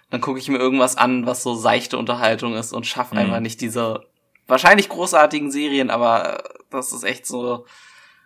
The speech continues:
Speaker 1: weiß ich nicht. Ich hab jetzt
Speaker 2: Ja,
Speaker 1: auf,
Speaker 2: ja.
Speaker 1: au-, auf Netflix The Rookie geguckt, weißt du, das ist so ein Ding, da kannst du eine Folge anmachen, ist scheißegal, ob du dann um einem Ohr hör-,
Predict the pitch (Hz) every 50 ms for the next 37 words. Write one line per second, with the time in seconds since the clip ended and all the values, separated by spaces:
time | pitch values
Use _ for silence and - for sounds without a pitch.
0 | _ _ _ - - 120 113 113 110 107 107 104 - - _ _ _ _ _ _
1 | _ - - 151 135 135 117 104 139 135 113 107 104 123 131 127 - 131 - -
2 | 151 143 139 135 - - 143 135 135 - - 131 123 131 131 - 139 123 113 117
3 | 113 - 120 113 - - 127 - - - 131 127 117 113 - - 143 127 117 135
4 | 131 127 123 117 120 131 120 120 - 127 123 123 120 120 120 117 - - 127 123
5 | 123 110 113 127 135 135 135 - 143 135 131 135 127 123 - - - - 127 123
6 | 127 135 127 120 120 123 135 135 127 131 - 135 123 123 127 127 123 120 117 -
7 | 127 123 127 120 - 127 135 139 143 139 131 131